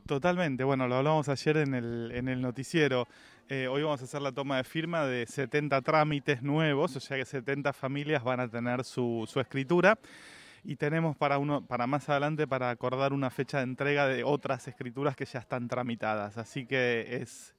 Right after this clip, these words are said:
importantísimo para la tranquilidad de los vecinos, como decíamos ayer. Eh, nadie duda de que la casa es de cada uno de las perso-, las familias que la, que la habitan,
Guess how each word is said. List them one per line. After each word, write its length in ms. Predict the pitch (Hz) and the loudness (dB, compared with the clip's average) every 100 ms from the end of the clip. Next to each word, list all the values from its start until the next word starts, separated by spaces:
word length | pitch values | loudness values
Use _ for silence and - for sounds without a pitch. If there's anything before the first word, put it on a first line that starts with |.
| _ | _
importantísimo 880 | 151 139 139 131 135 131 156 180 175 | -8 -4 -2 0 -2 -2 -6 -2 -2
para 460 | 131 127 120 113 101 - - - - - - | 0 0 2 0 -2 -10 -20 -18 -18 -20 -18
la 220 | - 139 131 | -2 0 2
tranquilidad 580 | 135 139 131 135 156 | 0 -2 -4 -2 2
de 60 | 165 | 4
los 100 | 147 | 4
vecinos, 420 | 143 143 160 120 | 2 0 -2 -2
como 220 | - 120 | -2 -2
decíamos 400 | 120 117 143 135 | -2 -2 -2 -2
ayer. 320 | 127 131 160 113 | -4 -2 0 0
Eh, 300 | 110 107 101 - - - _ - | -4 -8 -10 -16 -20 -20 _ -6
nadie 600 | 139 147 143 127 117 117 | -4 -2 -2 -4 -4 -6
duda 320 | 151 160 143 | -4 0 0
de 60 | 120 | -2
que 100 | 113 | -6
la 120 | 110 | -2
casa 300 | 127 - 117 | -4 -2 -6
es 60 | |
de 140 | 113 113 | -6 -6
cada 200 | 113 113 | -4 -4
uno 240 | 123 135 | -4 -6
de 60 | 120 | -6
las 100 | 113 | -8
perso-, 300 | 113 - 117 | -12 -12 -10
las 140 | 113 | -10
familias 360 | - 123 135 120 | -8 -6 -6 -8
que 140 | - | -6
la, 400 | 120 113 104 98 | -4 -2 -4 -8
que 120 | - 123 | -12 -4
la 100 | 127 | -2
habitan, 420 | 135 123 113 | -2 -4 -8